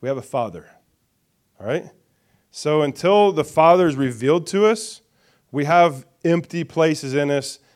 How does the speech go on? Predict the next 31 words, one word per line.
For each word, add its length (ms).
that 180
can 260
never 300
be 140
filled 460
except 480
through 200
the 300
love 600
and 140
the 40
embrace 480
of 120
the 100
Father. 480
Amen? 440
And, 400
and 160
I 140
would 120
say 200
this, 300
fr-, 520
friends, 540
if, 360
if 200
you 180
don't 360
know 180
Jesus 460
yet, 340